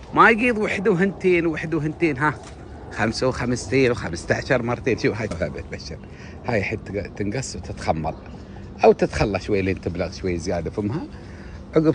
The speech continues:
تن-، ت-، تن-، يعني من تبلغ حطوها في الثلاجة وكلوها. أو إن دخلوها في المنضج، أنضجوها، لحفوها وهذا، عقب كلوا منها.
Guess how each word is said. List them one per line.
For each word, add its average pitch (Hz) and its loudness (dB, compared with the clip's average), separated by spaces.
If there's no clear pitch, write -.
تن-، 98 2
ت-، 92 -2
تن-، 139 0
يعني 143 -4
من 170 -2
تبلغ 104 2
حطوها 143 2
في 110 -6
الثلاجة 92 0
وكلوها. 98 2
أو 196 6
إن 170 4
دخلوها 117 2
في - -4
المنضج، 92 0
أنضجوها، 90 -2
لحفوها 87 -6
وهذا، 80 -10
عقب 127 -6
كلوا 76 -8
منها. 80 -10